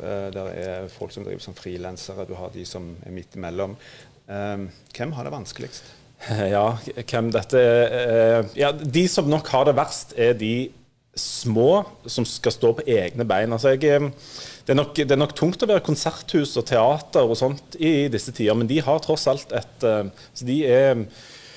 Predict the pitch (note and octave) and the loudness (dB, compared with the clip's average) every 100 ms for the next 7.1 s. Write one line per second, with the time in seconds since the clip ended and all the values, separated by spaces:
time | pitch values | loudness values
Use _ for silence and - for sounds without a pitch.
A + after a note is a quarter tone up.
0 | - - _ _ _ - - - D#3 C3+ | -20 -20 _ _ _ -14 -14 -4 0 2
1 | A#2+ - - C3+ B2 - C#3+ E3 B2 B2+ | 2 -2 0 2 2 2 2 4 4 2
2 | B2+ A#2 A2 A#2+ A#2+ C#3 B2 A2 A2+ - | 2 0 0 2 2 2 2 4 2 0
3 | D#3+ D#3+ D#3+ E3+ D#3 A#2+ - G#3 C3+ C3 | -4 -2 0 4 4 4 4 4 4 2
4 | G2+ A#2+ B2 A2+ F#2 F2 D3 D3+ B2 A2+ | 2 0 0 -2 -2 0 0 2 2 2
5 | B2+ A#2+ A2 - - C3 G#2+ - C#3 - | 2 -2 -2 -6 -2 -2 -2 -4 -6 -2
6 | B2+ C3+ C3 - A#2 D3 E3+ C3 - G#2+ | 0 0 0 2 4 4 2 -2 -2 -2
7 | A2 | -2